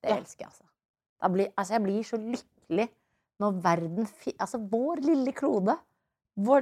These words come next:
Speaker 2: lille menneske, den lille arten, det lille dyret i det store universet,
Speaker 1: Ja.
Speaker 2: regner ut universet og regnet nå at vi skal, vi er, dør mye fortere enn, eh, vi trodde.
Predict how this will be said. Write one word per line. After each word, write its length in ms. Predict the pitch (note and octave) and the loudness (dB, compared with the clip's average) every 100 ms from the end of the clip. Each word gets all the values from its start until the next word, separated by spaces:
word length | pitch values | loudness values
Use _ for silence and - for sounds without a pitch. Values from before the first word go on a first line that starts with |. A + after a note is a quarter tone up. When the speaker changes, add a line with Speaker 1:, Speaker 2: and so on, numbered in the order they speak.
| B3+ | 6
Speaker 2:
lille 360 | D#4+ C4+ G#3 | 4 4 2
menneske, 460 | B3 C#4 G#3 - B3+ | 2 2 -2 -6 -2
den 240 | C#4+ D#4 D#4 | 2 2 4
lille 280 | D4 A3+ - | 4 4 6
arten, 340 | G#3+ - E4+ | 6 6 0
det 100 | E4+ | 0
lille 380 | D4 D#4+ C#4 A#3+ | 4 4 6 4
dyret 400 | A3 G#3+ G3 D#4 | 4 2 2 2
i 20 | |
det 160 | A3+ B3 | 2 0
store 380 | - - B3 F#3+ | 0 0 2 2
universet, 460 | G3+ G3 - D4 D#4+ - | 2 -2 0 0 0 -4
Speaker 1:
Ja. 100 | G#3 - | -4 0
Speaker 2:
regner 760 | G#3 C4 D#4 C#4 A#3+ G#3 A#3 C#4+ C4+ | 6 8 8 6 4 2 4 4 6
ut 120 | D4 D4 | 4 2
universet 540 | C4+ C4 B3 - D4 | 2 2 2 4 4
og 200 | - C4+ | 6 6
regnet 600 | C4 C#4 B3 G3+ F3+ A#3 | 8 6 6 2 2 0
nå 160 | A#3 A#3 B3 | 4 8 8
at 100 | A#3+ | 6
vi 100 | A#3 | 0
skal, 300 | - B3 A#3+ - _ - | 6 8 8 2 _ 4
vi 60 | B3 | 8
er, 300 | B3 A#3 A3 - | 8 6 -2 -2
dør 280 | G#3+ G#3+ B3+ | 8 12 12
mye 260 | C4+ C4 A3+ | 12 8 6
fortere 440 | C4+ - G3+ A3+ | 2 4 10 10
enn, 160 | G#3+ G#3+ | 10 8
eh, 560 | A3 G#3+ G#3 G#3+ G#3 G3+ | 8 10 8 8 8 6
vi 80 | G3+ | 6
trodde. 400 | B3 G3 F3 | 8 8 6